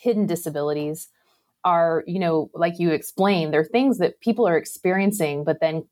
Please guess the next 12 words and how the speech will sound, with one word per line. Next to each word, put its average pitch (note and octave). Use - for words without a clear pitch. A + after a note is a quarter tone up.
that E3+
cannot F3+
be D#3
seen D#3+
by D3
others C#3+
or D3+
maybe G3+
even E3+
measured D#3+
by C#3+
others. C3+